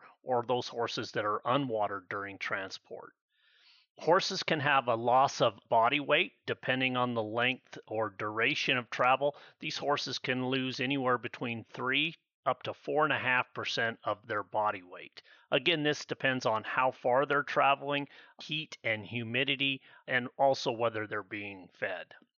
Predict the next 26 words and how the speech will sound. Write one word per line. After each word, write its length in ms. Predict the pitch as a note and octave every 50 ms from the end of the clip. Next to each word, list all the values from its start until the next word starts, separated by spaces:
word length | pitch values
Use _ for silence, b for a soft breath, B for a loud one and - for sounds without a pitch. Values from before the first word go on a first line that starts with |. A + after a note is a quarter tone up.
| _ _ _ _ _ _ _
There's 240 | - D3+ E3 D3+ B2+
a 60 | E3+ D#3+
fair 180 | - F3+ F3+
amount 300 | F#3+ F3+ F3+ F#3 F#3+ F#3
of 40 | E3+
stress 720 | - - - - - D#3 E3+ G3+ G#3+ - - - - - - _ _
can 180 | - - C3 B2
be 140 | A#2 A#2+ A#2+
involved 560 | A2+ A2 G#2+ A2 G#2+ G#2+ G#2+ G#2 G2+ F#2 -
in 300 | - - A2+ A2 G#2 G2+
trailering, 600 | - - - A2+ G#2 G2+ F#2+ F2+ F2+ - - - b b b b b b b -
and 160 | A2+ A2+ A2
that 200 | C3 C3 - -
stress 500 | - - - - C3+ C3 D3+ D3 - -
is 320 | C3 A#2+ A#2 A2 G#2+ G#2+
monitored 720 | A2+ A2 A2+ A#2 B2 C3 C#3 C#3 C3 - - C#3 C#3 B2 A#2+
by 160 | A2 G#2 G#2+
monitoring 720 | A2 A2 A2 A#2 A#2+ A#2+ A#2 - - - C3 A2+ G#2+ G2+
cortisol 680 | - - - - C3 C#3 C#3+ - - C#3 C3+ C3+ C3+ B2
levels 420 | B2+ B2 B2+ B2 B2 - - -
in 120 | B2 A2 A2
the 80 | G#2
blood, 460 | G2 G2 A2 G#2+ A2 A#2 B2+ C#3 C3
which 260 | A#2 A2 G#2+ - - A#2+
is 160 | A2 G2 -
the 240 | - A2+ G#2 G2